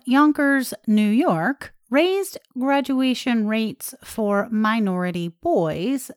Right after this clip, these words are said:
through support such as mentoring. Former Superintendent Edwin Quezada said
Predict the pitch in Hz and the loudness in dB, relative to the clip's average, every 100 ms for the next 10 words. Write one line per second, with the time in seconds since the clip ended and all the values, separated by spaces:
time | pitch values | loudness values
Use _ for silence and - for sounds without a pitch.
0 | _ - 302 359 392 403 - - 339 - | _ -8 -2 0 2 0 -4 -8 -6 -4
1 | 190 170 240 - - _ - 170 165 190 | -2 0 -2 -6 -20 _ -10 -6 -6 -8
2 | - 156 147 185 214 - 277 311 311 - | -12 -10 -4 -4 -6 -2 2 4 2 0
3 | 180 165 151 - - - _ _ _ _ | -4 -2 -4 -8 -14 -16 _ _ _ _
4 | _ _ - - 311 349 370 359 - - | _ _ -8 2 4 4 2 2 -2 -4
5 | 254 240 - 233 214 196 147 165 254 - | -2 0 0 0 0 -2 -2 0 0 -2
6 | _ _ 247 254 233 233 220 - 226 214 | _ _ -2 -2 0 -2 -4 -6 -4 -2
7 | 277 277 175 156 214 247 _ - - 254 | 0 0 0 -2 -2 -4 _ -18 -6 -2
8 | 240 240 | 0 0